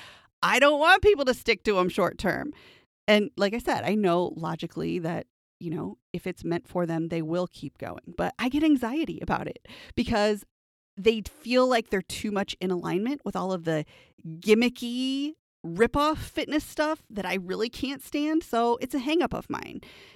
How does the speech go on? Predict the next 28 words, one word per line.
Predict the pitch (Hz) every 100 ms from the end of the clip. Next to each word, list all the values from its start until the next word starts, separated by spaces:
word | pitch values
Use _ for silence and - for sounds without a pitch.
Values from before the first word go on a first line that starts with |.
| _
And | 214 214 214 202 - _ _ _ _ -
it's | 254 -
super, | - - 285 320 247
super | 202 226 196 180
important | 175 208 160 170
for | 180
me | 180 226 302 277 202 165
to | -
have | 175 175 165
integrity, | 165 165 170 156 156 - - - - - - - _ _ _ -
uh, | 175 143 - - _ _ -
more | 208 220 311 349
integrity | 262 208 208 190 185 185
than | 175
a | 180
lot | 180 196 202 196
of | 180
those | 160 160 160
programs | - - 143 151 -
have. | - 202 180 -
Like, | - -
I'd | - 170
hate | 185 208
for | - -
anyone | 185 175 160
to | 165 - 160 156 - -
see | - - 196
me | 196 254 247